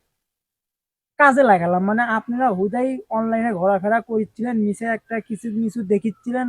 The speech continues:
বিনোদন পাচ্ছিলেন না, আপনাদের আমি যে এতক্ষণ বিষয়গুলো জানালাম, মানে সময়কে কাজে লাগালাম, আপনাদের সময়, আমার সময় না, আমি তো সময়কে কাজে লাগাচ্ছি। তো যাই হোক, ভিডিওটি কেমন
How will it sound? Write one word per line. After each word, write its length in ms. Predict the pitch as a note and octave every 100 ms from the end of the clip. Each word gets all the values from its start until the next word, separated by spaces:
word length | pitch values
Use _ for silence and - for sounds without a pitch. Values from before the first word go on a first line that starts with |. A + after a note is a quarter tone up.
| A3+
বিনোদন 380 | G#3 G#3 G3+ G#3
পাচ্ছিলেন 460 | G#3 G#3 - A#3
না, 120 | A#3+ B3
আপনাদের 400 | G#3 G#3 G#3+ G#3+ A3
আমি 160 | A3 A3+
যে 60 | A#3
এতক্ষণ 360 | G#3+ G3 A#3 G#3+
বিষয়গুলো 480 | G3 G3 A3 A3 A3
জানালাম, 500 | F#3 F#3+ F3 F3+ D#3 D#3+ _ _ _ _ _
মানে 100 | E4 E4+
সময়কে 440 | - C4 C#4+ C4+
কাজে 280 | C#4+ B3+ G3 G3
লাগালাম, 340 | F3 F3 F3 F3+ _
আপনাদের 520 | G#3+ - D4+ D#4 A3+
সময়, 320 | E3+ - E3+ F3+
আমার 280 | G3 A#3+ A#3
সময় 240 | F#3 D#3 C#3+
না, 80 | D3+
আমি 120 | A3
তো 80 | D4
সময়কে 380 | - A#3 A3+ A3
কাজে 260 | G#3+ F#3+
লাগাচ্ছি। 440 | F#3 E3+ D#3+ _ F3+ G#3 - _ _ _ _ -
তো 60 | B3+
যাই 200 | B3 C4
হোক, 120 | C#4+
ভিডিওটি 420 | F#3+ G3 A3+ A#3
কেমন 280 | A#3+ A#3 A#3